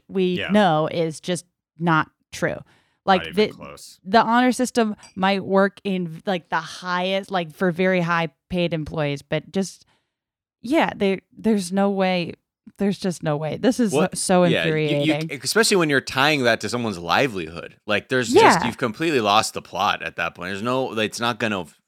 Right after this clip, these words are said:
Speaker 1: And
Speaker 3: not
Speaker 1: then
Speaker 3: gonna satisfy what you're trying to get at.
Speaker 1: And then on
Speaker 2: And
Speaker 1: the
Speaker 2: it
Speaker 1: other
Speaker 2: doesn't
Speaker 1: side of this story, it's like w-,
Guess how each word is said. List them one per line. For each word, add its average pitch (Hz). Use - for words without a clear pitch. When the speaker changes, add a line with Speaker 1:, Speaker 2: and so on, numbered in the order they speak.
Speaker 1:
And 302
Speaker 3:
not 320
Speaker 1:
then 311
Speaker 3:
gonna 117
satisfy 101
what 85
you're 87
trying 90
to 80
get 87
at. -
Speaker 1:
And 269
then 330
on 320
Speaker 2:
And 294
Speaker 1:
the 285
Speaker 2:
it 262
Speaker 1:
other 294
Speaker 2:
doesn't 330
Speaker 1:
side 262
of 240
this 233
story, 285
it's 214
like 220
w-, 185